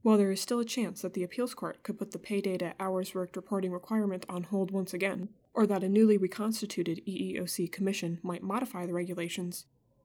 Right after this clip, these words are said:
you should start taking action immediately under the assumption that all of this information will need to be disclosed by the recently announced due date. Meanwhile, the May thirty-first, two thousand and nineteen deadline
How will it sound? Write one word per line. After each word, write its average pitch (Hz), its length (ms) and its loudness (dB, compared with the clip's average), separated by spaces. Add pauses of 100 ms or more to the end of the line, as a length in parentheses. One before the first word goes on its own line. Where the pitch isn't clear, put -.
you 285 100 6
should 254 200 2
start 214 260 -2
taking 208 280 -2
action 185 320 -6
immediately 180 640 -2
under 202 220 2
the 240 140 2
assumption 185 540 -4
that - 200 -6
all 233 160 2
of 247 80 -2
this 240 160 -2
information 208 580 2
will 175 100 0
need 175 180 0
to - 80 -14
be 180 100 0
disclosed 170 680 -4
by 214 160 2
the 185 120 0
recently 226 360 4
announced 190 440 0
due 196 100 4
date. - 340 -6 (840)
Meanwhile, 208 500 6 (280)
the 202 60 4
May 196 220 6
thirty-first, 226 680 0
two 233 140 2
thousand 214 380 2
and 185 80 2
nineteen 185 380 -2
deadline 180 440 -4